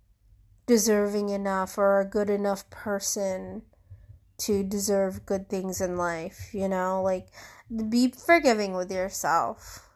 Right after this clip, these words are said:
We're all gonna make mistakes. We're all gonna fuck up in so many different kinds of ways. And,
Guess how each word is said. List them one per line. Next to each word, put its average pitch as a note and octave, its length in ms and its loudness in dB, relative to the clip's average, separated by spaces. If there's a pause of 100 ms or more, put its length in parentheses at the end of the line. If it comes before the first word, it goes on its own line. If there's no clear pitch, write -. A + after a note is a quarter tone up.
(100)
We're A3+ 400 6
all G#3+ 240 8
gonna G#3 200 -2
make G#3 240 -4
mistakes. G3 400 -6
We're A3 160 -4
all G3+ 180 6
gonna G#3 160 -4
fuck F#3 360 0
up F3+ 180 2
in G3 120 -4
so F#3 200 0
many F#3 220 -4
different F#3+ 340 -6
kinds G3 280 -4
of G3 100 0
ways. F3+ 500 -2 (3000)
And, D#4 600 8